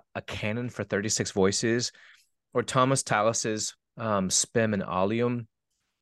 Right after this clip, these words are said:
you know, a motet for forty-two, forty different voices, and these, uh, uh, these eight choirs of, of,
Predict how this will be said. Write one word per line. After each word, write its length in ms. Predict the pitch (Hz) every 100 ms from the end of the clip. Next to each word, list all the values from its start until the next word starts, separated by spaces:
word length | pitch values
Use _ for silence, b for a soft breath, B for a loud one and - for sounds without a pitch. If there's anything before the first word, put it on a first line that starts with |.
| _ _ -
you 80 | 110
know, 100 | 107
a 80 | 101
motet 480 | 107 104 - 101
for 120 | - -
forty-two, 560 | 104 101 98 107 92 - -
forty 220 | 147 120
different 380 | 98 107 113 98
voices, 540 | 101 110 - 117 - - B B B
and 100 | 101
these, 220 | 104 95
uh, 320 | 101 92 90 -
uh, 400 | 98 92 90 90
these 240 | 87 98 95 -
eight 340 | 113 107 - - _ -
choirs 580 | - 87 101 104 107 98
of, 260 | 92 - - -
of, 260 | 110 -